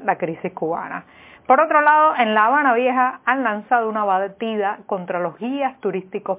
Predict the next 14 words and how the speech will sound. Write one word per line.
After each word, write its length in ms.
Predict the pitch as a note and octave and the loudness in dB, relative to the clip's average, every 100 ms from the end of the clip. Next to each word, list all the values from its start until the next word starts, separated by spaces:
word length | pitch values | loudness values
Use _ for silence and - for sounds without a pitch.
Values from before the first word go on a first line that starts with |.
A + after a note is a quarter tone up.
| - | -6
privados. 600 | F3+ D#3 C#3 C3+ C#3+ _ _ _ _ - | -6 -4 -6 -8 -14 _ _ _ _ -6
Mientras 300 | C#4+ D4+ D#4 | -2 -2 2
tanto, 320 | E4+ E4+ E4 | 0 4 4
los 180 | C4+ A3+ | 4 2
medios 300 | D#4 D#4 C4+ | 0 4 2
oficiales 500 | A3+ A#3 D4 C#4 C4+ _ | 2 -4 0 0 -2 _
avisoran 800 | F4 E4 A3+ - G#3 F3+ F3 A3+ | 2 4 0 2 2 2 -2 -6
una 220 | C#4+ D4 B3+ | -4 0 2
mejoría 680 | A3+ F#3+ F#3+ A#3+ A3+ G#3 G#3 - - - | 0 0 0 0 0 -2 -4 -20 -20 -6
en 160 | G#3 G#3 | -4 0
la 140 | G3 | 0
producción 580 | F#3+ F#3 F#3 - D4+ D#4+ | 2 0 0 -4 -4 0
de 80 | A3 | 0
harina 400 | F#3 E3+ E3+ | 0 -4 -6